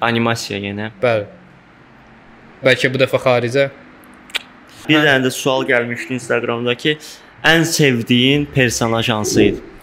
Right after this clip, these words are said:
Speaker 2: Mənim ən sevdiyim personaj.
Speaker 1: Mənim şəxsən sən düşün, sevdiyim deyil də bu personajların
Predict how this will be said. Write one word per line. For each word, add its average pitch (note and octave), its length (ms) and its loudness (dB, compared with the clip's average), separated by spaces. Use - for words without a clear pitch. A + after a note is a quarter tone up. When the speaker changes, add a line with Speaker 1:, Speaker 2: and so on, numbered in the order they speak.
Speaker 2:
Mənim B2+ 840 -4
ən B2 180 -6
sevdiyim A#2 460 -10
personaj. - 240 -20
Speaker 1:
Mənim E3 300 4
şəxsən D3 400 2
sən C3 320 0
düşün, B2 480 0
sevdiyim D#3+ 680 2
deyil E3 260 4
də B2 180 2
bu D3+ 140 2
personajların C3+ 1080 0